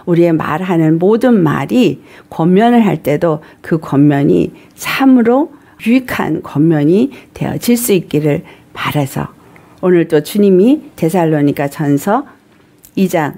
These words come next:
십일 절로부터 이십 절 말씀을 통해서 우리에게 말씀을 주시는 겁니다. 하나님의 나라와 영광에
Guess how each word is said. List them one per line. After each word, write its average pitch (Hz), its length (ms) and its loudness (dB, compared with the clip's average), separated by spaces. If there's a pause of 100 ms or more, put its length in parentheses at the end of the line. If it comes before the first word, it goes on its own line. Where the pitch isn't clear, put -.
(120)
십일 208 480 -2
절로부터 147 840 -2
이십 220 260 -2
절 165 200 0
말씀을 151 500 -2
통해서 156 500 -2 (240)
우리에게 143 680 -2
말씀을 175 720 -2 (240)
주시는 190 480 0
겁니다. - 580 -6 (240)
하나님의 226 800 2
나라와 214 640 0
영광에 240 840 2